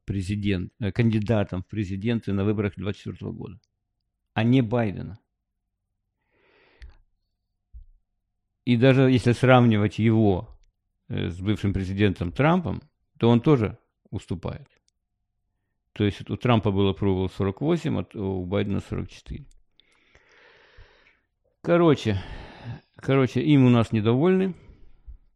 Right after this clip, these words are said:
И, как говорится, долгая речь. Он долго говорил, минут семьдесят. Там, кстати, м, присутствовал, её пригласили, пригласили, она посол Украины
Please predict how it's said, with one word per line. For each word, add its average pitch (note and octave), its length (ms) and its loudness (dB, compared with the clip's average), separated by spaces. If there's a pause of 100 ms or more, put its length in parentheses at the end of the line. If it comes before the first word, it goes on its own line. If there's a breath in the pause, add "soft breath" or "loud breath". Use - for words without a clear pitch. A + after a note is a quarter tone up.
(960)
И, C3 160 2
как G#2+ 120 -4
говорится, G#2 480 -2 (1700)
долгая A2 580 2
речь. D3+ 260 -4
Он C3+ 160 -2
долго A#2+ 280 -2
говорил, A#2 300 -2
минут A2 240 -2
семьдесят. G#2+ 640 -4 (560)
Там, A2+ 200 0
кстати, G2+ 600 -2
м, G2 580 -6
присутствовал, G#2+ 680 -4
её A2+ 100 2
пригласили, A#2 640 -2
пригласили, G#2 460 -4
она G#2+ 380 0 (180)
посол A#2 420 -2
Украины A2 640 0